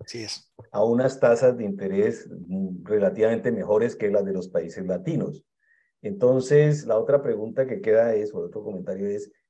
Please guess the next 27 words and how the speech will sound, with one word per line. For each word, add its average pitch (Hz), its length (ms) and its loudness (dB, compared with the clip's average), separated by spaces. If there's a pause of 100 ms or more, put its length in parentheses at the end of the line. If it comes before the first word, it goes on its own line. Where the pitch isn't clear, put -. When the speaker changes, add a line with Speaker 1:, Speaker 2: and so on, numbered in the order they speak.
(140)
Speaker 2:
eh, 196 540 -8 (180)
"Y 110 140 -10
si - 240 -8
me 110 120 -2
va 117 160 2
mal 143 200 2
en 156 160 4
mi 139 100 2
negocio 113 540 2
y 110 80 -8
no 98 180 -6
puedo 113 260 2
pagar, 98 460 -2 (460)
¿cómo 123 260 2
me 131 100 2
afecta 107 600 -2
a 95 140 -10
mí 117 260 -4
viviendo 107 720 -4
en 95 260 -8
Colombia 104 540 0
o 98 100 -2
en 90 140 -6
Perú 95 300 -4
o 101 40 0
en 98 60 0
Ecuador?" 98 560 0